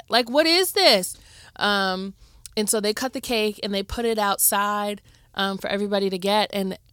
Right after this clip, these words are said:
Thomas and I had our piece that we, like, fed each other, but we didn't get any cake after that. It was gone. Uh, but everybody had good feedback on the cake, too. So I feel,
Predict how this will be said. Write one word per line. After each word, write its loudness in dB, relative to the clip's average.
Thomas -2
and -4
I -2
had -2
our 2
piece -6
that -4
we, -4
like, -4
fed -2
each -2
other, 0
but -8
we -6
didn't 0
get -4
any -4
cake -6
after -2
that. 0
It -8
was -6
gone. -4
Uh, 0
but -2
everybody -4
had -6
good -10
feedback -12
on -12
the -10
cake, -8
too. -6
So -4
I -4
feel, -6